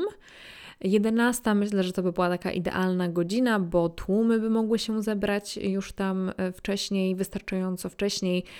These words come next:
em, i no też tak przed obiadkiem można by to sobie,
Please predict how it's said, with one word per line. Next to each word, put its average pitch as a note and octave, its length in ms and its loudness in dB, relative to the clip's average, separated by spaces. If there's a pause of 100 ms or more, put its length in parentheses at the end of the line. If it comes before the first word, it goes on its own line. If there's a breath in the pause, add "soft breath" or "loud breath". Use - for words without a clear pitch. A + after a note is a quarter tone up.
(240 loud breath)
em, F3+ 440 0 (180)
i G#3+ 360 2 (180)
no G3 100 0
też F#3 160 -4
tak F3+ 160 -6
przed - 340 -4
obiadkiem F3+ 640 0
można F3+ 280 0
by F3 160 -4
to F3 120 -6
sobie, E3 420 -4